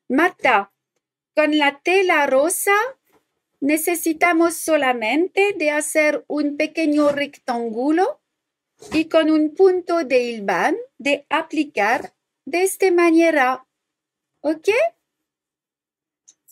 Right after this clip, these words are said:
No se olviden de dar a me gusta. Mais oui, Annie, no se olviden de dar a, a me gusta.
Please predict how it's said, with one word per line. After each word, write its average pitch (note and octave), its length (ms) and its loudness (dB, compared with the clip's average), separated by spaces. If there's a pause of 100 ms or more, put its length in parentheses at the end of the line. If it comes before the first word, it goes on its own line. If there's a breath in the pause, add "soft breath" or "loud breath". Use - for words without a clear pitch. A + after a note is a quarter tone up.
(100)
No C4+ 280 0
se D4+ 180 0
olviden D4+ 680 0
de C4+ 140 -2
dar C#4+ 440 -2
a B3 140 0
me B3+ 160 -4
gusta. C#4 520 -4
Mais G#3 260 -2
oui, F4 560 4
Annie, A3+ 440 0
no G#3+ 280 0
se F4 200 2
olviden A#3+ 680 0
de G#3+ 140 0
dar B3+ 240 0
a, F3+ 240 -2
a B3 100 -2
me A#3 180 -6
gusta. G3 600 -4